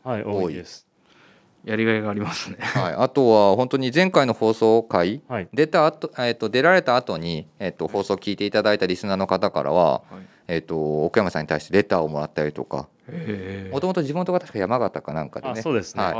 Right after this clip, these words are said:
Speaker 3: あ、そうですか。
Speaker 2: そういった方が、あの、確か前回の放送では、景色だったりとか、
Speaker 3: ええ。
Speaker 2: あの、街の色並み、あの、色とか、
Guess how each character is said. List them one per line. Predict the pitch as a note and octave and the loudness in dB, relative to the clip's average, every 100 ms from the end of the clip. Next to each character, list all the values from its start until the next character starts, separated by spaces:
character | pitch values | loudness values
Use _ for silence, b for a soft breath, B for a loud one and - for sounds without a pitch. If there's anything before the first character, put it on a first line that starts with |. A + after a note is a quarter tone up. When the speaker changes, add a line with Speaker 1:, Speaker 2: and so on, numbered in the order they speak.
| A2+ | -6
Speaker 3:
あ、 | |
そ | A2 B2+ | -6 -6
う | |
で | G#2+ | -6
す | - | -10
か。 | - | 2
Speaker 2:
そ | C#3 | 2
う | |
い | |
っ | C3+ | 4
た | C3+ | 2
方 | C3+ B2+ | 2 4
が、 | A#2+ A2+ D#2+ - - | 6 6 4 -2 -2
あ | F2+ | 0
の、 | E2+ E2 E2 E2 E2 - _ _ _ _ | 2 0 2 0 0 -4 _ _ _ _
確 | - - | -8 -4
か | G2 | -2
前 | B2+ | 0
回 | B2 F2+ | 2 0
の | E2 | 0
放 | F2 | -2
送 | F2 F2 | 0 0
で | E2 | 0
は、 | C#2 B1+ - _ _ _ _ _ _ _ _ | 0 0 -2 _ _ _ _ _ _ _ _
景 | B2+ | -6
色 | - - D#2+ | -6 -10 -6
だ | C#2+ | -6
っ | - | -6
た | D#2 | -8
り | D2 | -6
と | - C#2+ | -8 -6
か、 | D#2+ D2 - | -2 -2 -6
Speaker 3:
え | A2 | -10
え。 | |
Speaker 2:
あ | F2+ | -8
の、 | F2 F2 | -6 0
街 | G#2+ - B2 | -2 0 0
の | A#2+ A#2 | 2 4
色 | G#2+ A2+ A2 | 4 2 4
並 | G#2 G2+ | 2 0
み、 | G#2+ - | -6 -2
あ | F#2+ | 0
の、 | F#2+ | 2
色 | G#2+ A2+ | 4 4
と | G2+ | 2
か、 | - D#2+ D2 | -2 -2 -2